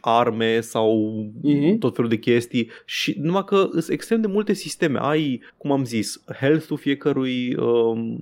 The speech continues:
Speaker 1: fiecărui, uh, colonist, ai, de
Speaker 2: Da.
Speaker 1: exemplu, fiecare are, are o ideologie care are așa numitele memes, care o memă este un percept al acelei ideologii, o chestie legată. De exemplu, poate o ideologie are,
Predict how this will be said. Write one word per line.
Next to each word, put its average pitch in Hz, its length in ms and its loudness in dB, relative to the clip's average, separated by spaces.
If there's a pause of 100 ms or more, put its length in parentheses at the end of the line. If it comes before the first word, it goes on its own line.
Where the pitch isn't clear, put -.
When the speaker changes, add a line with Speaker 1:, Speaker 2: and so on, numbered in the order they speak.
Speaker 1:
fiecărui, 113 920 0 (100)
uh, 127 320 -6
colonist, 127 600 0 (100)
ai, 123 320 0
de 123 180 0
Speaker 2:
Da. 120 140 2
Speaker 1:
exemplu, 123 580 4
fiecare 139 280 0
are, 131 200 0
are 127 360 0
o 123 80 4
ideologie 110 920 0 (100)
care 131 280 2
are 143 300 2
așa 143 180 -2
numitele 135 380 0
memes, 113 840 -2
care 139 260 2
o 147 120 4
memă 139 640 0
este 170 540 -2 (540)
un 147 340 -2
percept - 640 0
al 117 100 -4
acelei 113 280 0
ideologii, 107 440 2
o 101 80 2
chestie 117 520 2
legată. 110 320 4
De 107 100 0
exemplu, 147 380 -2
poate 131 300 -2
o 147 120 0
ideologie 127 600 2
are, 139 340 2